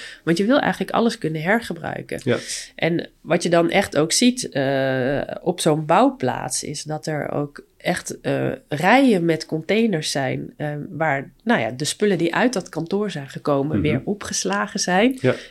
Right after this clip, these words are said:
Speaker 1: Hè, de plafondplaten of de traptreden of de trapleuningen. Het is echt hartstikke mooi hardhout, hè, dus waarom zou
Speaker 2: Ja.
Speaker 1: je dat weggooien?
Speaker 2: Ja.
Speaker 1: Ehm, maar ook de bakstenen, van, eh, hoe kun je die opnieuw hergebruiken?
Speaker 2: Mhm.
Speaker 1: En ja, dat zorgt voor een aannemer bijvoorbeeld ook echt een hele andere manier van denken.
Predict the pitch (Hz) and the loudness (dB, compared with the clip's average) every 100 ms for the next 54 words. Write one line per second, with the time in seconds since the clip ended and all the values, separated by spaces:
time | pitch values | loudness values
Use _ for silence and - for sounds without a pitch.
0 | - - 240 170 147 - 143 - - - | -4 2 2 2 -2 -2 -4 -6 -6 -2
1 | 180 175 180 165 165 160 165 160 156 156 | -2 0 0 2 0 -2 0 0 0 -2
2 | - - - 170 160 - 175 165 160 156 | -2 -8 -6 -2 -2 -2 -4 0 0 0
3 | 151 151 135 135 - - 156 - 160 151 | 0 0 0 -4 -16 -10 -8 -2 0 0
4 | 156 160 160 156 - - - 139 170 - | -2 -4 -4 -4 -6 -10 -10 -8 -6 -6
5 | 165 165 156 131 151 - 165 170 190 185 | -6 -4 -2 0 -2 0 0 2 2 2
6 | 208 160 151 151 156 123 147 143 170 - | 0 0 0 0 2 2 2 0 -2 0
7 | 180 175 196 240 - - - - - - | 0 4 4 4 0 -10 -16 -16 -20 -20
8 | - _ 151 151 151 147 135 143 139 - | -20 _ 0 2 2 2 0 -2 -4 -10
9 | - 170 175 135 214 156 139 175 - - | -10 0 4 4 4 0 2 0 0 0
10 | 196 196 196 202 247 - 170 160 156 156 | 4 4 2 2 0 0 -2 0 -2 0
11 | 170 180 170 165 185 170 185 196 196 165 | 0 0 0 0 0 -2 -2 0 0 -2
12 | 175 - - 156 165 170 208 277 - 160 | -4 -8 -8 -8 -8 -4 -2 0 0 0
13 | 156 170 160 - 240 190 247 247 247 214 | 0 -2 -2 2 2 4 2 2 2 0
14 | 208 - 294 147 151 151 160 165 170 180 | 2 2 2 2 0 -4 -4 -6 -4 -4
15 | 185 220 226 226 254 - 196 190 185 180 | -4 -2 0 2 2 2 2 0 0 0
16 | 175 165 147 170 196 131 269 | 0 -2 -6 -4 2 4 2